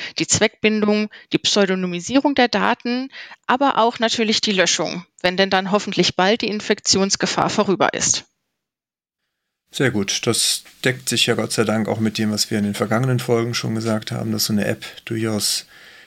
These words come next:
Speaker 2: datenschutzkonform gestaltet werden kann. Und wenn man die Pressemitteilungen und die Nachrichten in den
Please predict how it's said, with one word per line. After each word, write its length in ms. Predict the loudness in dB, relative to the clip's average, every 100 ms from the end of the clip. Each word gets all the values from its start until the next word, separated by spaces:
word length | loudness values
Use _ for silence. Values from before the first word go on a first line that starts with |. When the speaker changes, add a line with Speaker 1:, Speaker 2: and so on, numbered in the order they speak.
| _ -2
Speaker 2:
datenschutzkonform 800 | 0 0 -2 -2 -4 0 0 0
gestaltet 500 | 0 0 -2 -4 -2
werden 320 | -2 -2 -4
kann. 260 | -2 -2
Und 380 | -2 -4 -4 -2
wenn 120 | 0
man 240 | 0 0 0
die 100 | -4
Pressemitteilungen 1120 | -2 -2 0 0 0 0 0 0 0 0 0
und 400 | -2 -2 -4 -4
die 180 | -4 -2
Nachrichten 800 | -2 -2 -2 -6 -4 -2 -2 -2
in 140 | -2
den 260 | -4 -4